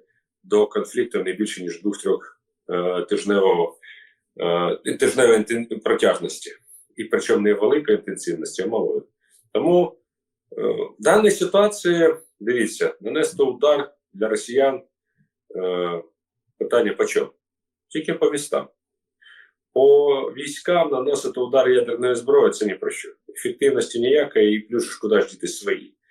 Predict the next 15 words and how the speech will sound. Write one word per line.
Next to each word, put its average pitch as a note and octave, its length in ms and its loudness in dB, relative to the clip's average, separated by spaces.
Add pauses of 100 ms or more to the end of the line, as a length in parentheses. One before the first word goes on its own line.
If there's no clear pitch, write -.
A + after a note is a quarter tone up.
(220)
Ну, E3 260 -2
вони C#3 220 4
на C3+ 80 0
своїх D3+ 360 0
начхали, F2 540 0
а F2 40 -14
на F#2 200 0
нас F#2+ 200 0
ще G#2 160 -4
більше - 240 -8
начхали. - 340 -4 (300)
Міста, G#3+ 420 -2
великі D#3+ 300 0
міста. A2+ 380 -4 (680)
Е, G#2+ 360 4